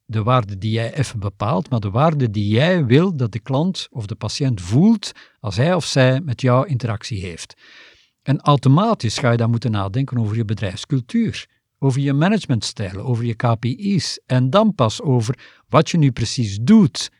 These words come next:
voor die patiënt of voor die klant. En vandaar dat ik zeg, het is extreem klantcentraal, want je begint met de klant in het centrum.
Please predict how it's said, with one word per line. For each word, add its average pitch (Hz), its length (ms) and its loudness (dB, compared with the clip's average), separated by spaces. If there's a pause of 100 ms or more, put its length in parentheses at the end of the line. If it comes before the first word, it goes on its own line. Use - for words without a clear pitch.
(160)
voor 117 360 2
die 113 120 0
patiënt 104 540 -4
of 135 100 -8
voor 113 180 -6
die 110 120 -6
klant. 131 340 -4 (640)
En 131 120 0
vandaar 131 300 6
dat 117 100 4
ik - 80 -6
zeg, 131 280 -2 (520)
het - 220 -2
is 131 280 0
extreem 131 680 0 (140)
klantcentraal, 113 760 -2
want 110 260 -2 (200)
je 113 160 -2
begint 170 480 2
met 139 120 0
de 127 80 0
klant 117 320 -2
in 107 60 -4
het 98 160 -6
centrum. 120 480 -4